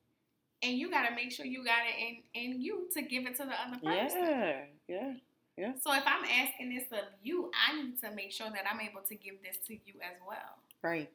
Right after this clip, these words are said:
Speaker 1: Readjust. When is it time to readjust your standards?
Speaker 2: Ooh.
Speaker 1: When you readjust yourself.
Speaker 2: Ooh, I like that.
Speaker 1: That's what I'm saying.
Speaker 2: Yes.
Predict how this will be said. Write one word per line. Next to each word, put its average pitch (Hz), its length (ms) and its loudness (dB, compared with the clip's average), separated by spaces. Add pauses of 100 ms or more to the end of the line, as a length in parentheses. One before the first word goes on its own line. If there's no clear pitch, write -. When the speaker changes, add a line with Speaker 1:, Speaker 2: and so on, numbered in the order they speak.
(140)
Speaker 1:
Readjust. 220 1160 -6
When 269 280 -4
is 294 220 -6
it 233 160 -4
time 262 280 -4
to 233 140 -8
readjust 208 600 -10
your 208 80 -12
standards? - 460 -10 (300)
Speaker 2:
Ooh. 208 840 -6
Speaker 1:
When 208 220 -8
you 240 300 -4
readjust 202 640 -8
yourself. - 480 -8 (440)
Speaker 2:
Ooh, 226 180 10
I 214 100 6
like 156 260 6
that. - 240 0 (120)
Speaker 1:
That's - 180 -6
what 220 100 -6
I'm 226 240 -8
saying. 294 440 -2
Speaker 2:
Yes. 165 420 6